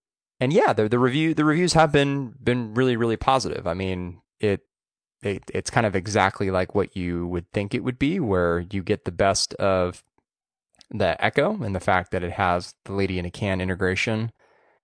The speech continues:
and you kind of fill in probably that product's biggest gap, which is audio quality.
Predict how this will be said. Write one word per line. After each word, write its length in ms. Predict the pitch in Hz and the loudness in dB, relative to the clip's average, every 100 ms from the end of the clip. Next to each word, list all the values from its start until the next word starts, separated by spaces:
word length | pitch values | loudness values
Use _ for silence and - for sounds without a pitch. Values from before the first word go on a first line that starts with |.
| _ _ | _ _
and 500 | 117 107 95 98 95 | 0 2 2 0 -4
you 300 | 101 98 95 - | -2 -2 -2 -6
kind 220 | 120 104 | -2 0
of 140 | 92 - | 0 -4
fill 520 | - - 123 113 104 | -18 -6 2 4 4
in 380 | 101 98 95 90 | 2 0 -2 -4
probably 560 | - 113 98 92 95 92 95 - | 0 2 2 0 0 -2 -8 -4
that 260 | 104 90 - _ - | 0 0 -2 _ -2
product's 420 | 120 101 92 - | 2 2 0 -4
biggest 480 | - 95 92 - - | -2 0 0 -2 0
gap, 360 | 156 - - | 2 2 0
which 200 | 92 - | -2 -2
is 280 | 90 87 - | -2 -2 0
audio 320 | 87 95 76 | 2 2 -2
quality. 520 | - - - - 110 | -6 -8 -8 -8 -10